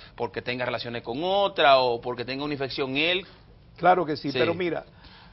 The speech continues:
Speaker 2: revisando bien, la única infección que se transmite del esposo a la, a, a la mujer es la producida por tricomonas específicamente.
Speaker 1: Ok.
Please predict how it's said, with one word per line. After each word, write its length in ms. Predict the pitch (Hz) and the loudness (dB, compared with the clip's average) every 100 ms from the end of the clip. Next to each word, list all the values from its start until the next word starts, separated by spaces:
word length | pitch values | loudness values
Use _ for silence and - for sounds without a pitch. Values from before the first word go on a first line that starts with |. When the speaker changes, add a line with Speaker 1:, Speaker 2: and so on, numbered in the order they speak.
| - | -8
Speaker 2:
revisando 600 | 139 170 165 220 285 240 | -2 -2 -2 -4 -2 -2
bien, 420 | 180 156 147 151 - | -2 -2 -2 -6 -6
la 240 | 160 175 | 0 2
única 500 | 208 294 254 226 185 | 2 -2 -4 -4 -6
infección 560 | 180 160 143 - 190 202 | -6 -10 -12 -8 -8 -6
que 120 | 185 | -6
se 120 | 170 | -6
transmite 720 | 147 139 127 180 185 - 160 - - - | -6 -8 -6 -8 -8 -10 -12 -14 -20 -12
del 140 | 139 131 | -6 -6
esposo 640 | - - 190 220 180 147 - - | -6 -2 -2 -2 -6 -8 -10 -10
a 120 | 139 | -6
la, 180 | 135 127 | -6 -6
a, 500 | - 143 131 - 131 | -10 -12 -10 -10 -6
a 20 | |
la 120 | 135 | -6
mujer 420 | 139 127 208 196 - - - - | -6 -6 -6 -8 -12 -20 -20 -14
es 100 | 175 | -6
la 80 | 175 | -4
producida 460 | 160 160 156 180 175 | -2 -4 -4 -6 -6
por 180 | 143 131 | -8 -14
tricomonas 560 | 131 131 123 123 113 | -10 -8 -8 -8 -8
específicamente. 840 | 110 107 - 113 117 107 101 95 | -12 -14 -18 -16 -14 -14 -14 -18
Speaker 1:
Ok. 140 | 120 | -20